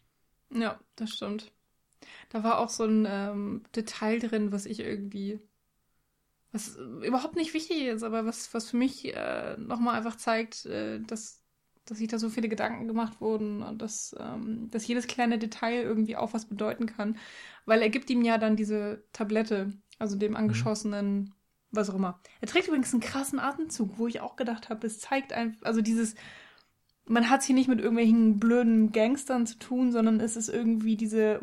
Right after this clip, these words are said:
Speaker 1: hochbezahlte Elitenschicht, so. Das ist auch, ist, macht's alles nochmal unschöner, ne? Naja, ähm, ähm, er gibt ihm halt irgendwie eine Tablette. Ich denke jetzt mal, es ist irgendeine Art von Schmerztablette oder so.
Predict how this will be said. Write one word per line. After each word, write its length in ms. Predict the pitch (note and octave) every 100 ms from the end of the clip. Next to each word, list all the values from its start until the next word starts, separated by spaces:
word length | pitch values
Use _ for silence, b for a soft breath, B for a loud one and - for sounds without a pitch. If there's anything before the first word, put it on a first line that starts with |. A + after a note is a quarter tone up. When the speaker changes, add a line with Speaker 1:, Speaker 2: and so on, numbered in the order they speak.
| -
Speaker 1:
hochbezahlte 800 | C4 B3+ - - B3 A#3+ A#3 A#3+
Elitenschicht, 920 | A3+ A3 B3 A3 G#3 G#3 - G3+ -
so. 140 | G#3 G3+
Das 180 | A3
ist 100 | A3+
auch, 260 | - A3+ - B B B
ist, 360 | - C4+ - - _
macht's 340 | A#3+ C4+ -
alles 240 | - B3+ C4
nochmal 180 | B3 A#3
unschöner, 480 | A3 G3 E3+ E3
ne? 180 | E3+ C4+ B B B
Naja, 300 | - A3+ F3+ -
ähm, 520 | A#3 A#3 A#3 A3+ A3 - _ _ _ _ _ _ _ F3+
ähm, 300 | - G#3+ G#3
er 80 | G#3
gibt 200 | G#3+ C4
ihm 120 | B3+
halt 140 | A#3+ A3
irgendwie 220 | A3+ A3
eine 120 | G#3+
Tablette. 380 | G3+ G3+ A#3 B3+
Ich 120 | G#3+
denke 200 | G#3 G#3+
jetzt 80 | A3
mal, 80 | G#3
es 100 | G3+
ist 100 | G3+
irgendeine 300 | G#3 G#3 -
Art 140 | G3+
von 220 | - G3
Schmerztablette 720 | G3 G#3 G3+ G3+ G3 F3+ F3+ F3
oder 200 | E3+ E3+
so. 260 | F3+ G#3+